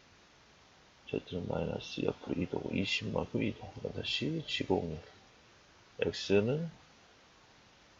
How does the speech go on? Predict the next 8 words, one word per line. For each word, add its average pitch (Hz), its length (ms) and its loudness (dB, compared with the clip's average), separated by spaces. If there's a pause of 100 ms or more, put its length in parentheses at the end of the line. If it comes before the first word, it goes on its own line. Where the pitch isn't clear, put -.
(1000)
십육 - 440 -2
점. - 140 -8 (3500)
그 - 80 -6
다음에 165 760 2 (1400)
지공사 90 480 2
X는 - 320 0
일 - 180 0
점. - 200 -2